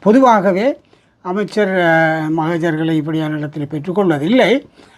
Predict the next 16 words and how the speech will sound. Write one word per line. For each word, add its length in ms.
ஆனபடியால் 540
அந்த 320
மகஜரை, 540
ஆ, 80
உயர்ஸ்தானிகளிடம் 1000
கையளிக்க 440
வேண்டும் 360
என்ற 260
வகையிலே 680
அந்த 260
மகஜர் 500
என்னாலே, 520
ஆ, 260
உயர்ஸ்தானிகளிடம், 880
ஆ, 500
கையளிக்கப்பட்டது. 800